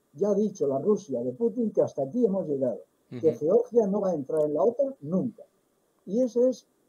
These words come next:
Speaker 1: eh, el momento del cambio, dos mil ocho, agosto de dos mil ocho. A partir de ahí, pues yo he ido ya siguiendo con más, con más, eh, cercanía en la, esta situación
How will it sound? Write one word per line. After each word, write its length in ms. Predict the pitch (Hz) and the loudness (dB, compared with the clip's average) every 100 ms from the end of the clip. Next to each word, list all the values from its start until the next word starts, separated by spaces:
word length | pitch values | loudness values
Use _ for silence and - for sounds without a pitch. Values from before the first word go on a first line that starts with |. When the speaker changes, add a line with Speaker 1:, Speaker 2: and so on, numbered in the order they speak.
| _ _ - | _ _ 2
Speaker 1:
eh, 120 | 156 160 | 4 6
el 180 | 156 156 | 4 4
momento 480 | 160 196 220 233 226 | 0 2 4 6 6
del 180 | 147 | 4
cambio, 380 | - 143 123 123 | 2 0 2 0
dos 180 | 131 135 | 0 0
mil 220 | 190 156 | 0 2
ocho, 280 | 131 - - | 2 -2 -8
agosto 300 | 123 175 180 | -2 0 2
de 60 | 196 | 2
dos 120 | 139 | 0
mil 200 | 143 135 | -2 -2
ocho. 200 | 120 117 | -2 -4
A 40 | |
partir 300 | 120 131 190 | -6 -4 -2
de 120 | 202 190 | 4 6
ahí, 260 | 185 233 _ _ _ _ _ | 4 0 _ _ _ _ _
pues 140 | - 110 | -10 -2
yo 140 | 139 | 0
he 60 | 151 | 2
ido 180 | 156 147 | 2 4
ya 220 | 151 160 | 2 0
siguiendo 440 | 123 117 147 143 | -4 -6 -4 -4
con 180 | 135 131 | -4 -4
más, 300 | 143 143 131 _ _ _ _ | -6 -8 -10 _ _ _ _
con 200 | 127 123 | -6 -6
más, 440 | 135 139 139 131 | -4 -4 -2 -4
eh, 580 | 127 143 143 139 127 127 - - | -4 -10 -10 -10 -10 -12 -10 -6
cercanía 720 | 135 135 143 185 139 113 117 | -4 -4 -4 -4 -4 -4 -6
en 180 | 113 | -8
la, 420 | 113 113 - - - _ | -10 -12 -16 -20 -20 _
esta 260 | - - 139 | -18 -6 -6
situación 600 | 147 156 143 190 247 | -4 -6 0 0 0